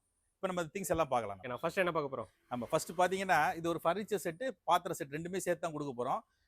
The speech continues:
Speaker 1: ஃபர்ஸ்ட் வந்து பாத்தீங்கன்னா, என்னெல்லாம் இந்த ஆஃபர்ல வருது அப்படின்னு பாத்தீங்கன்னா, ஒரு ஒன்றரை டன் ஏ சி, பத்து வருஷம்
Speaker 2: ஓகே,
Speaker 1: மோட்டர் வாரண்டியோட
Speaker 2: ஏ சியே
Speaker 1: ஒரு
Speaker 2: வந்துருது.
Speaker 1: ஒன்றரை டன் ஏ சி ஒண்ணு கொடுத்துறோம்.
Speaker 2: சூப்பர்ண்ணா.
Speaker 1: இதுல வந்து உங்களுக்கு வந்து ஒனிடா, டி சி எல், எலிஸ்டா எந்த பிராண்ட் வேணாலும் எடுத்துக்கலாம்.
Speaker 2: சூப்பர்.
Speaker 1: அதுக்கப்புறம் பாத்தீங்கன்னா, ஒரு செவன் கேஜி செமி ஆட்டோமேட்டிக் வாஷிங் மிஷின் வோல்டாஸ்ல ஒண்ணு கொடுத்துறோம்.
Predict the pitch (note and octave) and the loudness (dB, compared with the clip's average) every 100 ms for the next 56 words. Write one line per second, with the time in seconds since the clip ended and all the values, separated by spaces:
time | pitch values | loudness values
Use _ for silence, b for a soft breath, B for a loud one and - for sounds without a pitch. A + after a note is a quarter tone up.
0 | _ F#3+ - A#3 G3 F#3 F3+ F3 G#3 E3+ | _ -2 2 0 0 0 0 0 0 0
1 | F3+ F#3+ F3 D#3+ E3+ E3 D3 D3+ C#3 D3 | 0 0 4 4 2 -2 -2 -2 -4 -2
2 | C3+ C3+ F3+ G#3 D#3 D3 F3+ F3+ D#3 D3+ | -4 -4 0 0 2 0 0 -2 -2 -2
3 | E3 - - D3 - D#3 F3+ D3+ C#3+ D#3 | -2 -8 -4 -4 -2 -6 -6 0 0 2
4 | D3+ C#3+ E3 E3 F3+ F#3 D3+ C#3+ D3 E3 | 2 2 2 4 6 6 4 2 2 0
5 | D#3+ C#3+ D#3+ D#3 C3+ B2+ B2+ A#2 C#3+ F#3 | -2 -4 -4 -4 -8 -8 -6 -2 -2 -4
6 | - A#2 A2+ G#2 D#3+ E3 F3 E3+ E3 F3+ | -12 -12 -8 -4 -2 -2 -4 -4 -4 -4
7 | E3 E3 E3+ D#3+ D#3+ F3+ F3 D#3+ D#3+ D3+ | -4 -4 0 2 2 -4 -6 -6 -6 -6
8 | D#3+ - D3+ D#3 D3 D#3 D3 D3+ C#3+ C3 | -6 -6 -6 -6 -4 -4 -4 -6 -6 -6
9 | A#2+ B2 G#3 - - - C#3 D#3 F3+ F#3 | -4 -4 -4 -10 -14 -6 2 2 4 0
10 | F#3 E3+ E3 G#3 G3 E3 D#3 F3+ F3 E3+ | 2 2 0 0 0 2 2 2 0 -4
11 | D#3 E3 F#3 F#3 D#3 D3+ C3+ C#3+ D#3 D3 | -6 -8 -6 -6 -6 -10 -4 -4 -6 -14
12 | C#3+ C#3 E3 E3 D#3 D3 B2+ B2+ B2 B2 | -8 -2 0 0 -2 -6 -8 -8 -6 -4